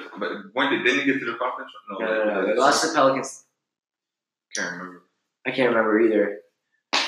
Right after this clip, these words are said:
Speaker 1: No, no, the Pelicans?
Speaker 2: I think so. Last, yeah, they did 'cause Rondo was on the team on, on Pelicans last year.
Speaker 1: Hey,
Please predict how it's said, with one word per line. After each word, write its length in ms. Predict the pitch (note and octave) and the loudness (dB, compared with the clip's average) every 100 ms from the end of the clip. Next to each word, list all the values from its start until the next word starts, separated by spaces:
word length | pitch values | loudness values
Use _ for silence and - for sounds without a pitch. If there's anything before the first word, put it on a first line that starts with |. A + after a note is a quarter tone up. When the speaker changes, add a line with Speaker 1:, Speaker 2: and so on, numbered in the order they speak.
| - - - | -6 -14 -12
Speaker 1:
No, 200 | A2 A#2+ | 0 4
no, 220 | D#3 - | 6 4
the 80 | - | 2
Pelicans? 360 | - D3 E4+ - - - - - _ - - | 2 2 4 4 4 2 -4 -14 _ -8 -4
Speaker 2:
I 80 | A#2 | -4
think 220 | E3+ F#3 | -2 0
so. 200 | - A#2 | 2 2
Last, 260 | G#2 - - | 4 0 4
yeah, 140 | C#3 | 6
they 120 | C3 | 8
did 180 | C3+ C#3 | 8 6
'cause 140 | - - | 4 2
Rondo 280 | A#2+ A#2+ A#2 | 2 4 0
was 100 | G#2+ | -2
on 140 | G2+ | -6
the 60 | G2+ | -10
team 180 | - G2+ | -12 -10
on, 140 | G2 G2+ | -10 -10
on 140 | A2 A2 | -10 -6
Pelicans 360 | A2 G#2 G#2+ G2+ | -6 -6 -12 -12
last 220 | G#2 - | -10 -10
year. 100 | - - _ _ _ _ - - - - - | -14 -18 _ _ _ _ -8 -8 -8 -2 2
Speaker 1:
Hey, 400 | D#3 - A#2 | 2 2 -2